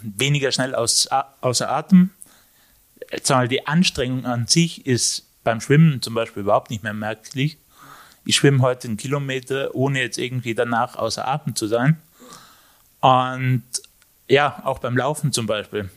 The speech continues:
Ich bin jetzt vor zweieinhalb Monaten, äh,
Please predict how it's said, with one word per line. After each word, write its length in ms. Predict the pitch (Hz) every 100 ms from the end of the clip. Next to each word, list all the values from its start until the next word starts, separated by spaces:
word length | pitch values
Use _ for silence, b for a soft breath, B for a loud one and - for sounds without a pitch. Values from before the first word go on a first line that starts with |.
| -
Ich 80 |
bin 160 | - 143
jetzt 440 | 123 107 - - 131 - b b b b b b -
vor 580 | - 127 123 123 120 120 _ -
zweieinhalb 560 | - 120 123 127 120
Monaten, 640 | 120 123 143 143 156 156 156 - _ _ _
äh, 420 | 123 120 117 120